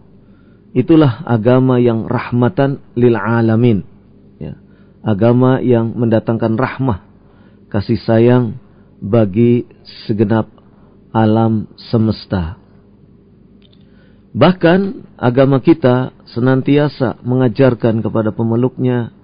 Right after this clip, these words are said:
untuk senantiasa bisa, ya, berbuat baik, berbuat baik kepada sesama,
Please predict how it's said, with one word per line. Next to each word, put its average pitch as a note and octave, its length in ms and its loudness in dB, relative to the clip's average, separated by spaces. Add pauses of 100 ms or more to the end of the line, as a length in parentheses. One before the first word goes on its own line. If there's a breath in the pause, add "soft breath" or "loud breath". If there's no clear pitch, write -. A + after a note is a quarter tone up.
(560 soft breath)
untuk C3 240 -2
senantiasa C3 1000 2
bisa, B2 640 0 (320)
ya, A#2+ 300 -14 (720 soft breath)
berbuat A#2 480 0
baik, B2 380 2 (420)
berbuat G#2+ 480 -2
baik C3 420 0
kepada A#2 560 -2
sesama, G#2 540 -6